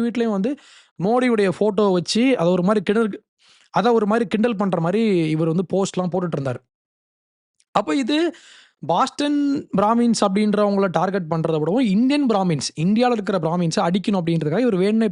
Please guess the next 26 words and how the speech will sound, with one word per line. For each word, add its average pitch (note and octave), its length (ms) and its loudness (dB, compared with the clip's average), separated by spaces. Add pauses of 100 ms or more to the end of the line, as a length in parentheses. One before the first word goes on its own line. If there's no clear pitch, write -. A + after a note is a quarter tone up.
(100)
பேசுறாரு G3 300 0
நான் F3+ 180 -2
நினைக்கிறேன். E3+ 320 -2 (720)
ஏன்னா, A#3+ 320 0 (340)
நம்ம A3 320 0
வந்து C#4 100 0
முட்டு A#3+ 220 0
கொடுக்கலாம், B3 520 0
ஆனா B3 240 0
உண்மை C#4 340 0
என்ன A#3+ 160 0
அப்படின்னா, G#3+ 320 -2 (840)
நம்ம, A#3+ 380 2 (1000)
நம்ம B3 280 2
வந்து C#4 180 2
இதை C4+ 180 2
வந்து A3+ 240 0
கனெக்ட் B3+ 200 -2
பண்ணி B3+ 180 -2
பார்க்கணும். D#3 420 -4 (180)
அவங்க G3+ 340 -2
வந்து A#3 180 0
இவ்வளவு G#3 300 0
நாள் A3+ 220 0
வந்து A3 260 0
ஒரு, G3 200 2